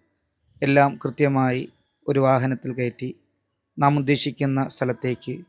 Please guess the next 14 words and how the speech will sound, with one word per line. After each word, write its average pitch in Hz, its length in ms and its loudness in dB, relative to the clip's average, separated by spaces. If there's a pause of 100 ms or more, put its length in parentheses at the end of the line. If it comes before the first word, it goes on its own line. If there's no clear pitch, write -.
(360)
പോവുക 131 420 4
എന്നുള്ളതാണ്. 110 500 -4 (640)
അങ്ങനെ 147 280 0
പ്രിയപ്പെട്ട 139 340 2 (220)
നിസിർക്കയുടെ 127 600 -2 (920)
കാറിലേക്ക് 131 680 4 (440)
ഞങ്ങൾ 135 180 2 (180)
തയ്യാറാക്കിയ 120 640 2 (580)
സമ്മാനങ്ങൾ 120 560 0 (140)
വളരെ 120 300 0
സന്തോഷത്തോടു 120 640 -4
കൂടി 117 200 -4 (560)
ഞങ്ങൾ 139 180 2
കൃത്യമായി 127 560 2